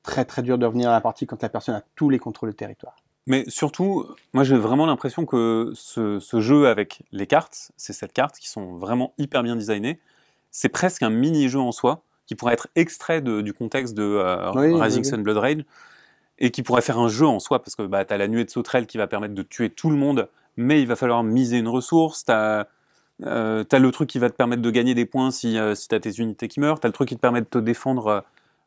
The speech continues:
Speaker 2: euh, dans des zones fertiles et de, d'être immortel. Et t'as, t'as vraiment plein de facteurs qui, euh, de prise de décision qui ont une répercussion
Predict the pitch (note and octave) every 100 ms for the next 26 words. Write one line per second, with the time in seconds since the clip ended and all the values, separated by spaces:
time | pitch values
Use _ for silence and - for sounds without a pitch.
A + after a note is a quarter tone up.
0 | - G2+ G2+ G#2+ G#2 A2+ G#2 B2 - D#3
1 | A#2 G#2 G#2 F#2+ - A#2 A2+ - E3 E3
2 | _ _ _ _ A#2+ A#2 A#2 A#2+ A2 A#2
3 | D3+ E3+ - F3 F#3 F#3 E3 C#3 F3 F3
4 | _ - C3 A#2+ A#2 G#2+ G#2+ G#2+ E3 D3
5 | C3+ B2 - A#2+ D#3 - _ _ _ _
6 | - C#3 C3+ C3 C3+ - - - E3+